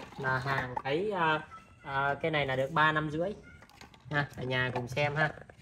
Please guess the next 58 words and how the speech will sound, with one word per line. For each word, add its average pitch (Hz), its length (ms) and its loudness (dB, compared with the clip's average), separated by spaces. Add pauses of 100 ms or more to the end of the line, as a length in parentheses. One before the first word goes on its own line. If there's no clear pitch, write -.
(140)
Qua 151 160 12
cảm 120 240 2
quan 151 320 12
thì 135 160 2
cả 127 100 -2
nhà 127 240 2
thấy 139 300 2 (160)
hai 160 320 8
cái 175 140 0
mặt 156 260 4
này, 139 100 -6 (540)
hai 160 280 10
cái 175 100 6
lớp 180 140 6
dầu 139 280 8
của 117 100 0
nó. 123 280 2 (380)
Thì 143 220 6
hàng, 135 380 6
à, 131 520 2
cấy, 160 280 2
à, 156 280 4
mười 139 160 2
hai 151 200 8
tháng 151 300 8
và 151 120 2
hàng 123 280 0
ba 147 160 8
năm 147 180 0
rưỡi 156 220 -2
nó 180 80 -2
có 180 120 -6
sự 139 220 -6
thay 147 200 -4
đổi 113 260 -8 (440)
vô 151 220 4
cùng 131 140 0
khác 170 200 0
biệt 139 220 0
nha 143 100 -8
cả 127 60 -8
nhà 127 200 -4
nha. 139 180 -2 (600)
Chất 185 120 4
lượng 165 180 6
dầu 139 200 12
của 123 120 2
hai 151 180 6
cục 139 300 0
thì 131 260 2
nó 127 240 0
khác 202 240 2
nhau 170 120 8
một 139 120 0
trời 123 180 6
một 120 120 -4
vực. 123 240 -2 (400)
Đó. 127 100 -10